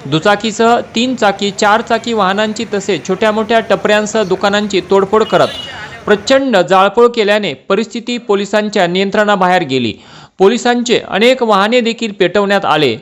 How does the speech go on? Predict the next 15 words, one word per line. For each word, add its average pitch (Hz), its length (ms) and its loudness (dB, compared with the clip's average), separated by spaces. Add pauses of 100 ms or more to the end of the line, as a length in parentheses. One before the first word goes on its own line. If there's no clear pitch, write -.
(140)
तर 185 200 4
जिल्हाधिकारी 226 600 0
कार्यालयात 214 480 2
गेलेल्या 196 400 0
महिलांनी 190 540 -2
कार्यालयाची 202 600 2
प्रचंड 240 560 0
नासधूस 190 560 0
केली. 120 280 -4 (460)
या 156 180 2
प्रकाराने 190 580 0
संपूर्ण 208 560 -2
व्यापारी 180 480 2
पेठा 190 420 0
अक्षरशः 202 680 -2